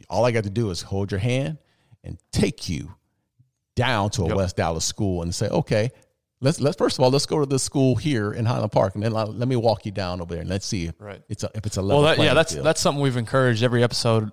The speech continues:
Speaker 2: on this series so far is, if you've never experienced this before, go find an organization where you can, and you can go see it firsthand.
Speaker 1: Yeah,
Speaker 2: 'Cause
Speaker 1: just
Speaker 2: it,
Speaker 1: see it.
Speaker 2: it'll hit a lot different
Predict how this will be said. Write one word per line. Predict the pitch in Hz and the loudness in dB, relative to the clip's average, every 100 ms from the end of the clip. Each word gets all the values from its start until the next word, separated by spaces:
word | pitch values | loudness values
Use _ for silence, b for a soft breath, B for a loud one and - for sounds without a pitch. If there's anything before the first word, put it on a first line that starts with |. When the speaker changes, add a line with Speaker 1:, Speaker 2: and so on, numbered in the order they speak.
| - | -6
Speaker 2:
on | 113 117 | -2 0
this | 95 | 0
series | - 113 110 | 0 0 0
so | - 107 | -2 -2
far | 110 113 | 2 2
is, | 107 - B B B B _ _ _ _ - | 2 -4 B B B B _ _ _ _ 0
if | 139 147 - | 2 2 0
you've | 139 131 | -2 2
never | 156 139 131 | 4 4 2
experienced | - - 139 113 107 | 0 0 2 2 -2
this | 104 | -10
before, | - - - 107 117 - _ _ _ _ - | -14 -12 -4 -2 -2 -4 _ _ _ _ 2
go | 135 | 2
find | - 139 139 | 4 4 6
an | |
organization | 131 127 117 113 135 131 110 | 4 4 4 4 4 2 0
where | 113 | 0
you | 113 | 0
can, | 113 - 110 104 - _ _ | -2 -2 -4 -4 -12 _ _
and | 117 | -4
you | 117 | -2
can | 123 | 0
go | 107 | 0
see | - 127 | -2 -2
it | 117 | -2
firsthand. | 127 110 117 104 | -2 -2 -4 -2
Speaker 1:
Yeah, | 127 | 0
Speaker 2:
'Cause | 143 | 2
Speaker 1:
just | 139 165 | 2 4
Speaker 2:
it, | |
Speaker 1:
see | 139 | 4
it. | 196 | 6
Speaker 2:
it'll | 202 | 8
hit | 185 202 - | 6 4 2
a | 135 | 2
lot | 123 127 156 170 | 4 4 2 4
different | 170 - 131 | 2 2 -2